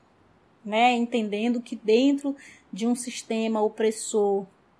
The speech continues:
né, e potencializador e produtor de violências, obviamente que as pessoas vão ter transtorno sim, né? Quem,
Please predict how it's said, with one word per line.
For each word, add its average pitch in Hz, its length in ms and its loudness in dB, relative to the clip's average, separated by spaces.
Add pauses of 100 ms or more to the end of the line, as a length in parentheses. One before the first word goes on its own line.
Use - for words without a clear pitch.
(220)
né, 208 280 -2
e 226 60 0
potencializador 220 960 -4
e 196 60 -2
produtor 202 400 -8
de 202 100 -10
violências, 240 640 -4 (140)
obviamente 247 880 -2 (460)
que 262 160 0
as 262 140 2
pessoas 233 500 -2
vão 247 160 -2
ter 233 200 -2
transtorno 254 600 0
sim, 233 340 -4
né? 214 280 -4 (140)
Quem, 285 320 2